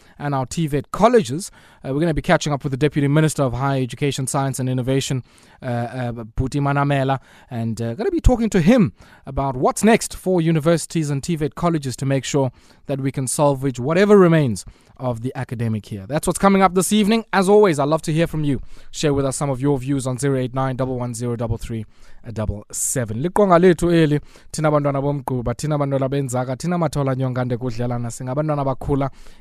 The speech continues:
ngenemba kaGastyeketye, sazalwa sinamazinyo, sisisizukulwana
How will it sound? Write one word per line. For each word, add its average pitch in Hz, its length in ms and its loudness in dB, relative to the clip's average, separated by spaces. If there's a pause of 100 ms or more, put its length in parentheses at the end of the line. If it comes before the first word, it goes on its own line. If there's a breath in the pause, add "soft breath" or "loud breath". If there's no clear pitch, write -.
ngenemba 120 360 -2
kaGastyeketye, 123 800 -4
sazalwa 127 360 -2
sinamazinyo, 120 720 -6
sisisizukulwana 151 1000 2